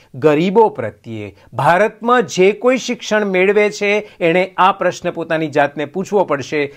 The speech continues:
કે મારા શિક્ષણનો લાભ છેવાડાના માનવીને મળે છે, જરૂરિયાતમંદોને મળે છે? જો મારા શિક્ષણનો લાભ છેવાડાના માનવી સુધી ન પહોંચતો હોય,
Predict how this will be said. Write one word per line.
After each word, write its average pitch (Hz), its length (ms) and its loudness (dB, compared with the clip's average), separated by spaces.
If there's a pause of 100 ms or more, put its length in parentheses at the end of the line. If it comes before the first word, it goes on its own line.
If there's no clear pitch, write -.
(120)
કે 170 80 2
મારા 165 400 2
શિક્ષણનો 175 640 -4
લાભ 165 420 2
છેવાડાના 170 840 2
માનવીને 139 560 -2
મળે 127 400 -2
છે, 175 340 -10 (200)
જરૂરિયાતમંદોને 156 960 2
મળે 127 360 -2
છે? 185 320 -4 (180)
જો 160 100 2
મારા 165 320 4
શિક્ષણનો 170 520 -4
લાભ 160 320 4
છેવાડાના 175 760 0
માનવી 147 360 -2
સુધી 139 300 -6
ન 147 360 0
પહોંચતો 151 560 -4
હોય, 131 380 2